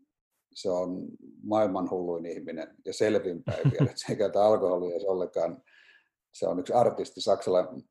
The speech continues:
Michael Gerd on sen nimi, Michael Gerd. Niin tota, hänen kanssa kirjoitettiin sitten luovuudesta kirja, kun mä ajattelin, että tätä luovempaa ihmistä ei maailmassa ole,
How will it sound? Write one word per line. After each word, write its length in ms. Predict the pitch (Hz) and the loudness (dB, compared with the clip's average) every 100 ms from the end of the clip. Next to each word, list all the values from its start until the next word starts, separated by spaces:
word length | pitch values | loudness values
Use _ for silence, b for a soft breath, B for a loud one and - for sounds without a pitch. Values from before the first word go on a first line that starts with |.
| _ _ _ _ _ - | _ _ _ _ _ -12
Michael 500 | 104 107 110 95 92 | -6 0 2 4 2
Gerd 460 | 95 104 98 85 - - - | 0 4 4 4 -2 -12 -10
on 160 | 87 | -10
sen 180 | - 90 | -8 -6
nimi, 320 | 95 90 82 - - | -4 -4 -8 -12 -10
Michael 640 | 95 92 - 92 87 90 | -8 -8 -6 -4 -2 -2
Gerd. 580 | 107 98 90 - - - - _ _ _ _ _ _ | -2 0 0 -2 -6 -16 -20 _ _ _ _ _ _
Niin 260 | 92 80 76 | -12 -10 -6
tota, 420 | 78 - 87 - - _ _ _ _ _ _ _ - | -8 -2 -2 -2 -8 _ _ _ _ _ _ _ -2
hänen 240 | 123 113 | 2 2
kanssa 180 | 90 - | 0 0
kirjoitettiin 560 | 110 98 90 - 95 87 | 0 2 0 -6 -4 -6
sitten 220 | - 98 | -2 2
luovuudesta 600 | 110 87 80 78 - - - - | 4 4 0 -6 -8 -12 -14 -6
kirja, 280 | 101 92 80 | -2 -2 -2
kun 100 | 87 | -4
mä 60 | |
ajattelin, 260 | 87 - 82 | -4 -6 -12
että 200 | - 95 | -4 -2
tätä 260 | - 120 104 | 2 4 4
luovempaa 440 | 101 92 82 90 | 4 2 0 0
ihmistä 380 | 95 90 - 85 | 0 -2 -6 -4
ei 80 | 87 | -2
maailmassa 520 | 92 90 - - - | -2 -4 -6 -6 -4
ole, 240 | 85 - | -2 -4